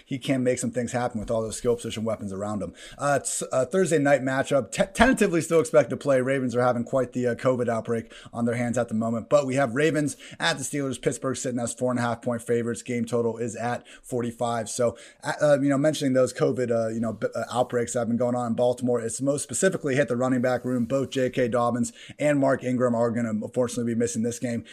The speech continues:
Incredibly unfortunate, because last week Dobbins really broke out, seized control of this backfield, played sixty-three percent of the offensive snaps, fifteen carries. Ingram was at eight percent,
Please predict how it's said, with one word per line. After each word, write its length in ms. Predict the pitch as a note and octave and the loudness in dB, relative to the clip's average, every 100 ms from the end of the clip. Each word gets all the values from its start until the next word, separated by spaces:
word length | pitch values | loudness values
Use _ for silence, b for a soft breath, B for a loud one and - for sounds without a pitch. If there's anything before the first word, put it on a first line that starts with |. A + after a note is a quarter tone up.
| B - | B 2
Incredibly 520 | A#3 - A3 F#3+ D3+ | 2 6 6 6 4
unfortunate, 520 | C3+ B2 C3+ - A#2+ | 0 0 -2 0 -2
because 280 | A#2 C3 A2+ | -2 -2 0
last 280 | B2+ C#3 C#3 | -2 -2 -2
week 160 | B2 | -2
Dobbins 440 | C#3 B2 A#2+ A2+ B2 | 0 2 2 0 4
really 200 | D#3+ B2 | 4 4
broke 320 | C3+ C3 B2 | 0 0 0
out, 260 | A#2+ A2 | -2 -2
seized 240 | - C#3 B2+ | -2 -2 -2
control 340 | A#2+ - B2 | -4 0 2
of 100 | A#2+ | 0
this 120 | A#2 | -4
backfield, 540 | - A#2 A#2 - B2 A#2 | -6 -6 -6 -4 -4 -2
played 160 | B2 | -8
sixty-three 480 | - E3+ - B2+ C#3+ | -6 -6 -6 -8 -8
percent 440 | C3 B2+ C3+ B2+ B B B | -8 -4 -4 -4 B B B
of 120 | C#3 | -4
the 120 | B2 | 0
offensive 380 | C3 B2+ B2+ A#2 | 0 0 -4 -6
snaps, 320 | - B2 A#2+ | -6 -4 -4
fifteen 400 | - C#3+ - C3 | -4 -6 -2 0
carries. 400 | A#2+ B2 B2 B2 | 2 2 0 -2
Ingram 320 | - B2 B2+ B2 | -6 -4 -4 -4
was 140 | A2 | -8
at 160 | F#2 - | -10 -8
eight 220 | A#2 A#2 | -8 -6
percent, 440 | B2+ - A#2+ A#2 | -6 -4 -4 -4